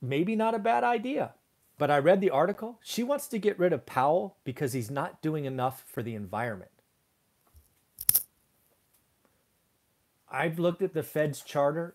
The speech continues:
and the environment is nowhere on there. There are lots of other people, including, uh, House of Representatives, who should be working on the environment. I don't think Jerome Powell's job description is the environment. Full employment,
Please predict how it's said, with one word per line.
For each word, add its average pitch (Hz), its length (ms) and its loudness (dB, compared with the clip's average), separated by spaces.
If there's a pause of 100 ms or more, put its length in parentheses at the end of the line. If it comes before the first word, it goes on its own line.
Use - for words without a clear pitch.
and 131 160 -8
the 127 120 -4
environment 135 640 -2 (100)
is 107 220 -8
nowhere 123 600 0
on 113 200 -8
there. 95 160 -12 (540)
There 170 180 4
are 170 160 8
lots 147 380 2
of 214 120 2
other 214 220 4
people, 147 640 -2
including, 208 800 0 (360)
uh, 160 140 2
House 196 320 2
of 175 100 0
Representatives, 180 800 2
who 156 100 0
should 156 220 -4
be 156 100 -2
working 175 420 0
on 175 140 -4
the 165 140 -4
environment. 165 500 -2 (400)
I 180 120 -6
don't 226 200 -4
think 202 220 4
Jerome 180 340 4
Powell's 165 380 -2
job 143 340 0
description 117 540 -8 (160)
is 107 180 -8
the 117 140 -6
environment. 107 580 -4 (3250)
Full 147 320 -2
employment, 143 640 0